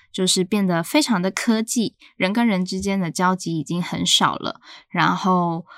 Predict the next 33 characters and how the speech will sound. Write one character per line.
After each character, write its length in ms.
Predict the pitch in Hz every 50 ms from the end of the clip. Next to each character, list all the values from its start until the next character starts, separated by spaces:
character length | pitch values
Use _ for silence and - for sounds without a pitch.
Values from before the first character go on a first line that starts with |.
| - - - _ _ _ -
呃， 340 | 190 180 170 165 165 160
可 160 | 170 - - 180
能 200 | 175 165 170 175
你 180 | 170 160 - - _
们 440 | - 165 165 165 165 160 165 165 - _
都 180 | 226 226 247
已 40 | 214
经 140 | 185 - 233
没 100 | 233 214
有 100 | 208 233
什 100 | - -
么 80 | 170 180
生 240 | - - 269 277
活 160 | 269 208 185 180
情 260 | - - - 160 175
趣， 320 | - - - - 247 202
也 120 | 160 160 -
不 200 | - - 160 175
会 160 | 214 214 196
去 220 | 196 - - 214
好 260 | 190 - - - 202 226
好 200 | 226 233 160 170
认 220 | 185 214 202 185
真 200 | 175 - 180 175
的 100 | 170 160
过 280 | - - 190 185 143 170
生 340 | - - - 156 160 175 185
活。 280 | - - - - - - - - - _
在 120 | - 220 214
这 120 | 226 262
个 100 | 226 185
时 160 | 185 - 165
候， 280 | 160 170 196 185 175 156